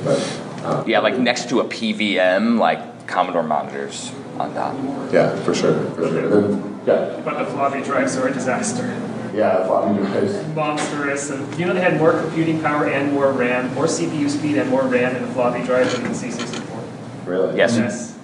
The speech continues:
Speaker 2: Mm-hmm.
Speaker 1: Wow, that's amazing.
Speaker 3: They're just ridiculous.
Speaker 1: I remember putting, like, codes and, you know,
Speaker 3: Yeah.
Speaker 1: load, load,
Speaker 2: Load.
Speaker 1: star, you know.
Speaker 2: It's shifting two star, shifting
Speaker 1: Yeah.
Speaker 2: two, comma eight, comma one. I mean,
Speaker 1: <laughs> Yeah.
Speaker 2: <laughs> that's just ingrained.
Speaker 3: The O S is in the floppy drive.
Speaker 2: Yes.
Speaker 1: Yeah.
Speaker 3: Not mostly in the
Speaker 1: It's pretty
Speaker 3: Commodore
Speaker 1: wild.
Speaker 3: system.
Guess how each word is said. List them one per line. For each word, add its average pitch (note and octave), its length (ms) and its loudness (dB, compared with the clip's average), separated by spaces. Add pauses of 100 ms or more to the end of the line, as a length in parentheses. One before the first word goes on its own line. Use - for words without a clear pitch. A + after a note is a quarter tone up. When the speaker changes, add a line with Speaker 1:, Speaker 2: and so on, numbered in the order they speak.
(120)
Speaker 2:
Mm-hmm. - 140 -2
Speaker 1:
Wow, D3+ 280 0
that's - 140 -12
amazing. - 360 -4
Speaker 3:
They're - 100 -8
just - 260 -8
ridiculous. - 640 -12
Speaker 1:
I - 40 -2
remember A#2 240 6
putting, F#2+ 300 6
like, F2 80 -4
codes F#2 340 4
and, D#2+ 280 -2
you E2+ 80 -6
know, E2 180 -2
Speaker 3:
Yeah. D#2+ 120 -2
Speaker 1:
load, F2 640 2
load, D2 320 -2
Speaker 2:
Load. F#2 880 2
Speaker 1:
star, D#2+ 100 -12
you D#2 80 -10
know. D2+ 360 -6
Speaker 2:
It's G#2 220 0
shifting C#3+ 300 2
two C#3 200 2
star, C3 300 2
shifting B2 140 2
Speaker 1:
Yeah. A#2+ 320 4
Speaker 2:
two, B2+ 60 2
comma B2 180 2
eight, B2 180 2
comma A#2 240 4
one. A#2 240 4
I A#2+ 440 2
mean, F#3+ 120 4
Speaker 1:
<laughs> - 0 -
Yeah. - 300 4
Speaker 2:
<laughs> - 0 -
that's - 320 2
just - 600 0
ingrained. B2 600 2 (200)
Speaker 3:
The F#3+ 140 -10
O G#3 160 0
S - 200 -2
is E3+ 100 -6
in E3 80 -4
the D3+ 80 -4
floppy C3 340 -8
drive. A2 320 -10 (140)
Speaker 2:
Yes. A#2 260 6
Speaker 1:
Yeah. G2 100 8
Speaker 3:
Not - 220 4
mostly D#3+ 400 0
in D3 80 -4
the C3+ 60 -8
Speaker 1:
It's - 120 -10
pretty - 200 0
Speaker 3:
Commodore E2 160 2
Speaker 1:
wild. D#3 180 -4
Speaker 3:
system. - 100 -10